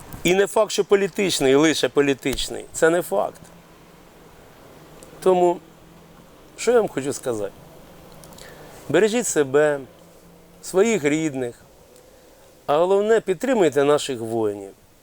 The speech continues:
підтримуйте Збройні Сили України. Їм дуже потрібна наша допомога. Все буде добре.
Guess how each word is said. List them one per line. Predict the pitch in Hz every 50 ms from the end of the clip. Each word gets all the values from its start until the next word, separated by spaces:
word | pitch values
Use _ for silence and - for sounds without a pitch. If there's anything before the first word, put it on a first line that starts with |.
| _ _ _
підтримуйте | 160 165 156 - 226 262 233 196 170 143 - 143
Збройні | 123 120 123 143 156 151 147 139
Сили | 123 - 139 131 127 123
України. | 120 120 123 117 - 123 120 110 104 98 98 101 - - - - - - - - - - - - - - - - - - - - -
Їм | - 165 165 165 160 - - _ _ _ _ _ -
дуже | 131 123 175 202 170 170 139
потрібна | 117 131 120 139 135 139 131 127 123
наша | 120 123 120 - - 120
допомога. | 117 113 110 - 113 110 110 107 107 - - - _ _ _ _ _ _ _ _ _ _ _ _ _ _ _ _ _ -
Все | - - 262
буде | 208 160 139 131 117
добре. | 104 98 90 95 - -